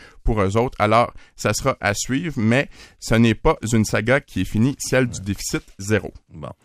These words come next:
Speaker 2: Et ça, tu sais de quoi tu parles quand tu parles de faire des
Speaker 1: Absolument.
Speaker 2: campagnes avec
Speaker 1: Et, et je peux te dire que des fois, ça fait mal, un petit
Speaker 2: Oui.
Speaker 1: peu. <laughs>
Speaker 2: Ça,
Speaker 1: C'est louable,
Speaker 2: il y a
Speaker 1: hein,
Speaker 2: des
Speaker 1: c'est louable
Speaker 2: oui,
Speaker 1: parce
Speaker 2: mais
Speaker 1: qu'on
Speaker 2: il y a
Speaker 1: veut, on
Speaker 2: mais
Speaker 1: veut
Speaker 2: des
Speaker 1: bien gérer, hein,
Speaker 2: mais
Speaker 1: bon
Speaker 2: des
Speaker 1: père
Speaker 2: fois,
Speaker 1: de
Speaker 2: il y a,
Speaker 1: famille.
Speaker 2: il y a des réveils difficiles.
Speaker 1: Hum,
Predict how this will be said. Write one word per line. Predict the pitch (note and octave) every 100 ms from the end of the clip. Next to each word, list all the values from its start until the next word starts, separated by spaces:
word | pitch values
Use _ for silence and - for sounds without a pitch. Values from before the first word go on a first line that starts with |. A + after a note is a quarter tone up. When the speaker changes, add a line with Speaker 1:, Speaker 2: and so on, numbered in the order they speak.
| _ -
Speaker 2:
Et |
ça, | D2+ E2
tu | -
sais | E2
de |
quoi | - E2
tu | -
parles | G#2 F2 D2+
quand | C#2+
tu | -
parles | D#2+ D#2
de | D#2
faire | F#2
des | E2
Speaker 1:
Absolument. | G#2+ G2+ G#2 A2 G#2+
Speaker 2:
campagnes | D#3
avec | E2 F2 - - -
Speaker 1:
Et, | A#2
et | D#3 F#3+
je | G#3+
peux | - C#3+
te | C3+
dire | A#2+ F4+
que | -
des | B2 B2+
fois, | - - -
ça | D#3
fait | - G2+
mal, | A2+ A2+
un | -
petit | C#4
Speaker 2:
Oui. | F4+ E4
Speaker 1:
peu. | - - D#3+ - F#3+ F4+
<laughs> |
Speaker 2:
Ça, | - E3
Speaker 1:
C'est | - G3
louable, | F3 A3+ G#3 A2
Speaker 2:
il | G#3+ F#3
y | D3
a |
Speaker 1:
hein, | F#3
Speaker 2:
des |
Speaker 1:
c'est | C#3
louable | A#2+ E3+ F#3
Speaker 2:
oui, | G3
Speaker 1:
parce | C3+
Speaker 2:
mais | A#2
Speaker 1:
qu'on | A#2+
Speaker 2:
il |
y |
a | A#2+
Speaker 1:
veut, | A#2 G#2+
on | A#2+
Speaker 2:
mais |
Speaker 1:
veut | A#2+
Speaker 2:
des | A2+
Speaker 1:
bien | B2+ A#2+
gérer, | A#2 A2+ F#3
hein, | A#2 G2
Speaker 2:
mais | F#2+
Speaker 1:
bon |
Speaker 2:
des | G#2
Speaker 1:
père | G#2+
Speaker 2:
fois, | C3
Speaker 1:
de | C3
Speaker 2:
il |
y |
a, | A#2
Speaker 1:
famille. | G2+
Speaker 2:
il | G2+
y |
a | G2
des | G#2
réveils | G#2 G#2 G#2+
difficiles. | F2+ -
Speaker 1:
Hum, | -